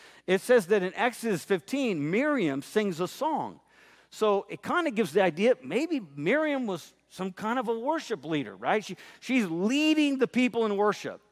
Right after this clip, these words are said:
Can you imagine a worship experience for, like, two million people? I mean, can you, can you just imagine that? I can't even imagine it. So she's leading God's people in worship, right?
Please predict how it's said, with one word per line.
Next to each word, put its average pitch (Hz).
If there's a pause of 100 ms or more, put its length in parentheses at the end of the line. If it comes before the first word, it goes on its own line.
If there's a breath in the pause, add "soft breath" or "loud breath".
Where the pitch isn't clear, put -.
(220)
Can 247
you 262
imagine 262 (460 soft breath)
a 190
worship 254
experience 226 (1080)
for, 190
like, 196
two 247
million 226
people? 165 (520)
I 160
mean, 185 (140)
can 220
you, 233 (140)
can 220
you 220
just 233
imagine 196
that? 131
I 156
can't 214
even 190
imagine 147
it. 90 (400 loud breath)
So 226
she's 208
leading 277
God's 240
people 233
in 214
worship, 180
right? 170